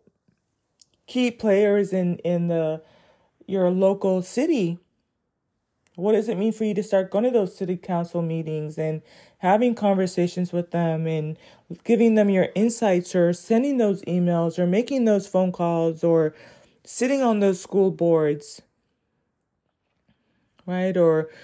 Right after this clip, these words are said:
hospital administration boards or sitting in those meetings. It's even things like when we have conversations about what's happening with Kanye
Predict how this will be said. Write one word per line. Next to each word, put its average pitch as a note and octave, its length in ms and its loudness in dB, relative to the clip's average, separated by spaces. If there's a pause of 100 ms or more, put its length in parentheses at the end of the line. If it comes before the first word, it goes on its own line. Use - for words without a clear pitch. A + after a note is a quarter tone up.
(180)
hospital G3+ 480 0
administration F#3 760 0
boards E3 460 4
or E3+ 80 2
sitting G#3 380 0
in B3+ 120 0
those G3 240 0
meetings. G3 400 -2 (440)
It's B3+ 180 0
even D4+ 300 0
things B3+ 440 -4
like F#3 280 0
when G#3 140 0
we G#3 160 0
have A3 300 -4
conversations G3+ 720 -2
about F3+ 320 -2
what's F3+ 200 -2
happening F#3 380 -4
with F3 160 -2
Kanye F#3+ 720 0